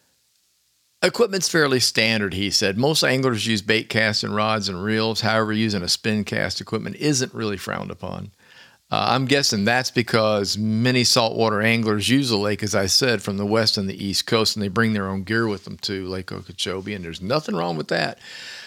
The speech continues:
Uh, Mark said, "You know, in, in my case,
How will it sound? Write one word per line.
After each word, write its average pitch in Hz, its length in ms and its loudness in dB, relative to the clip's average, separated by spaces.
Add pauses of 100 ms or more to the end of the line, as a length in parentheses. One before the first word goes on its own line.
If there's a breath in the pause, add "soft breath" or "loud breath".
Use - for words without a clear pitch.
(160 loud breath)
Uh, 120 260 -2
Mark 113 320 0
said, 127 300 4
"You 123 100 2
know, 127 260 2 (380)
in, - 360 -6
in 110 180 -2
my 143 300 2
case, - 580 -2